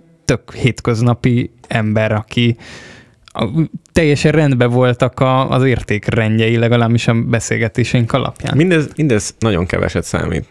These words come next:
Speaker 2: Tudod? Mert hogyha
Speaker 1: Hát,
Speaker 2: valaki a való életben ilyen, de
Speaker 1: ny-,
Speaker 2: tartalom,
Speaker 1: nyilván,
Speaker 2: a, a
Speaker 1: igen.
Speaker 2: felszíne meg tök más mutat,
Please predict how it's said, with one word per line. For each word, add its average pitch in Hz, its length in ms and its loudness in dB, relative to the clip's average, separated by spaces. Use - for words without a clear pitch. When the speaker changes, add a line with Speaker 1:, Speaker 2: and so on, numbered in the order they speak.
Speaker 2:
Tudod? 101 280 0
Mert 85 200 -10
hogyha 110 240 2
Speaker 1:
Hát, - 40 4
Speaker 2:
valaki 147 240 2
a 123 60 2
való 139 180 2
életben 117 260 0
ilyen, 117 300 2
de 120 120 2
Speaker 1:
ny-, 113 100 -2
Speaker 2:
tartalom, 214 400 4
Speaker 1:
nyilván, 147 380 4
Speaker 2:
a, - 20 4
a 165 40 4
Speaker 1:
igen. 131 140 2
Speaker 2:
felszíne 135 320 2
meg 113 160 0
tök 113 220 -2
más 117 220 -2
mutat, 135 380 -2